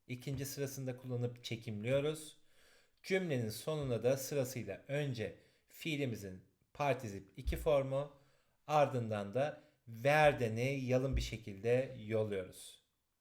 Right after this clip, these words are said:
Örneğin, der Vertrag darf unterschrieben werden.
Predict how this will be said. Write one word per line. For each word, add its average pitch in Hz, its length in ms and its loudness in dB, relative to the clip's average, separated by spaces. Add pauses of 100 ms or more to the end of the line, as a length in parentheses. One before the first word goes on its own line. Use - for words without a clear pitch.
(760)
Örneğin, 113 420 4 (140)
der 165 160 8
Vertrag 139 800 2 (140)
darf 120 520 4 (460)
unterschrieben 143 1040 0
werden. 95 460 0